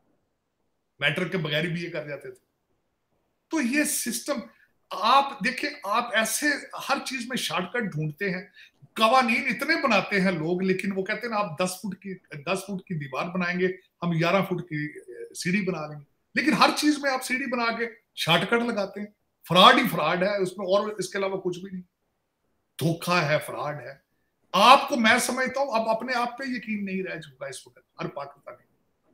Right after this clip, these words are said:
मैं, जिस तरह मैं अर्ज कर रहा था, कल परसों मैं किसी से डिस्कस कर रहा था कि यार, ये पीआईए बेचेंगे, ये रोजवेल्ट बेचेंगे, ये एयरपोर्ट बेचेंगे,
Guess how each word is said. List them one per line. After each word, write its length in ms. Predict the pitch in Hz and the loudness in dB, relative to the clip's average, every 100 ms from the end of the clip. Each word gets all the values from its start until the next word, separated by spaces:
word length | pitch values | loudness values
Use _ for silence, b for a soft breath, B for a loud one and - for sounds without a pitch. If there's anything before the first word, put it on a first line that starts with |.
| _ _ _ _ | _ _ _ _
मैं, 220 | 180 226 170 | 4 4 4
जिस 160 | 214 | 2
तरह 80 | 269 | 4
मैं 180 | 202 240 | 6 8
अर्ज 180 | 226 190 | 6 4
कर 160 | 190 | 2
रहा 100 | 190 | 2
था, 80 | 190 | 2
कल 180 | - 214 | 0 -2
परसों 300 | - 190 220 | -2 -4 -6
मैं 100 | 220 | -6
किसी 200 | 190 208 | -6 -2
से 100 | 202 | -2
डिस्कस 420 | 156 156 220 208 | -2 -4 -6 -6
कर 80 | 165 | -6
रहा 160 | 156 160 | -4 -6
था 140 | 156 - b b - | -8 -14 b b -2
कि 160 | 190 202 | 4 4
यार, 100 | 220 | 6
ये 100 | 208 | 2
पीआईए 460 | - 202 220 214 | 2 0 0 0
बेचेंगे, 760 | 180 170 165 185 180 170 165 165 _ _ _ _ _ _ _ - | 0 -2 0 0 0 -2 -2 -4 _ _ _ _ _ _ _ 0
ये 80 | 170 | 4
रोजवेल्ट 480 | 165 180 180 196 185 | 6 6 6 4 2
बेचेंगे, 460 | 170 156 170 165 | -2 -2 -4 -2
ये 300 | 165 165 160 | -2 -2 0
एयरपोर्ट 380 | 160 185 185 165 | 2 2 2 0
बेचेंगे, 380 | 156 151 151 | -2 -6 -10